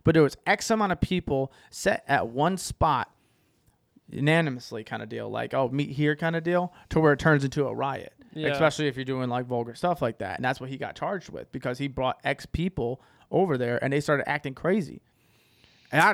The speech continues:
Speaker 1: I, like, so do you, like, after what I just told you, do you blame Kai for it? Do you think Kai should be guilty of, uh, making a
Speaker 2: I mean,
Speaker 1: riot?
Speaker 2: not really, because some people should know how to act.
Speaker 1: Okay.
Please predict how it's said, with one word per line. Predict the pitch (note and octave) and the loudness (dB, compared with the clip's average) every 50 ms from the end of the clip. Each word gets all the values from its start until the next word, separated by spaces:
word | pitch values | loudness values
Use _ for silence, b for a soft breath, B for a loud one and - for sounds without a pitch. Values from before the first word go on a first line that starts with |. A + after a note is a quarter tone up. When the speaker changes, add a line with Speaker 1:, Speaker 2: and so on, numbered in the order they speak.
| C#3+ C#3 | 2 -2
Speaker 1:
I, | D3 | 0
like, | D#3+ F3 E3+ D#3+ - - D3 | 4 4 4 4 2 -4 -4
so | D3 G3 F#3 | -2 -2 -2
do | D3 D#3 F#3 | 0 0 0
you, | G3 G3+ F#3+ F#3 | 0 0 0 2
like, | E3+ F3 E3+ C#3+ | 4 4 4 4
after | D#3 D3+ E3+ F#3 - G3 | 6 4 4 4 4 4
what | F3+ E3+ F3 E3 | 2 4 4 4
I | D#3+ D3+ | 4 2
just | D3 C3+ - | 0 -4 -2
told | - F3+ A3 A3+ C#3+ | 0 0 0 0 -2
you, | C3 C3+ | -4 -6
do | C3 C3+ | -4 -2
you | D3 D3+ D3+ | -2 -2 0
blame | C#3+ B2+ C#3 D3 D3+ D3+ D3+ D3 C3+ | 0 0 0 2 2 2 0 0 0
Kai | D3+ D#3 F#3 G3+ G#3 G3 | 0 2 4 6 4 4
for | - B2 A#2 | 2 0 -4
it? | A2+ A2+ | -4 0
Do | B2+ C#3 | 0 0
you | C#3+ | 2
think | - E3+ E3 - | 2 0 -2 0
Kai | - E3 E3 F3 | 0 0 0 0
should | E3+ - F3+ D#3 | -2 -4 -6 -8
be | D#3+ | -8
guilty | D3 C3+ C3+ E3 F3 F3 - - D#3+ D3 | -8 -4 -2 -2 -2 -2 -4 -6 -8 -6
of, | - C3+ C3+ C3+ C3 B2+ C3 B2+ - | -4 -4 -2 -2 -4 -6 -8 -8 -4
uh, | - C#3+ | -2 -2
making | C#3+ C#3+ C#3+ C#3 - C#3+ C#3 C#3 | 0 0 -2 -2 -4 -6 -8 -6
a | C#3 C3+ C3 C3 C3 B2+ B2+ C3 | -4 -4 -2 -2 0 0 -2 -2
Speaker 2:
I | |
mean, | D3 D3+ | 0 0
Speaker 1:
riot? | D3 D3 | 2 2
Speaker 2:
not | D#3+ F3 F#3 D#3+ C#3 C3 | 2 2 2 0 0 0
really, | C#3 D#3 E3+ F3 D3+ C#3+ C#3 D3 D3+ D#3 D#3 - _ - | 2 4 4 6 4 4 2 2 0 -2 -4 -8 _ -12
because | C#3+ C3+ - D#3+ C#3+ C3+ | -10 -4 -4 -4 -2 -2
some | D3 E3+ F3 D#3 | -4 -4 -4 -4
people | - F3 G3 G3 - D#3+ D#3+ | -2 -4 -4 -2 -4 -6 -6
should | C#3+ D#3 D3+ | -6 -8 -8
know | D3+ D3 | -6 -4
how | D#3+ D#3+ | -4 -2
to | D3+ D3+ | -2 -2
act. | D#3 E3 E3+ D#3+ C3+ B2+ B2 A#2+ _ - - _ _ _ _ _ _ _ _ _ _ - | 0 0 2 2 0 -2 -4 -8 _ -20 -20 _ _ _ _ _ _ _ _ _ _ -2
Speaker 1:
Okay. | C#3 D3 C3+ D3 | 0 2 2 2